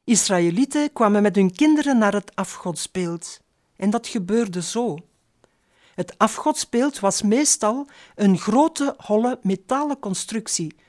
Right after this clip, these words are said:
soms uit brons, met beweegbare, uitgestrekte armen. Onderin het beeld werd een groot vuur gestookt, totdat de vlammen uit de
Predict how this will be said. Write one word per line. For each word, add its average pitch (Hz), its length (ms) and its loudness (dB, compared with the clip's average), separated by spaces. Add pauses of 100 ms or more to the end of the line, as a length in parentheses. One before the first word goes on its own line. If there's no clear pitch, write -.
(100)
soms 175 420 -4
uit 175 200 -4
brons, 170 540 -6 (540)
met 196 260 2
beweegbare, 190 960 0 (100)
uitgestrekte - 920 -4
armen. 165 420 -6 (1200)
Onderin 220 440 4
het 214 180 0
beeld 247 340 2
werd 226 240 -2
een 185 160 0
groot 208 360 0
vuur 214 280 -2
gestookt, 226 720 -4 (340)
totdat 311 340 2
de 233 120 2
vlammen 240 420 4
uit 196 220 0
de - 140 -4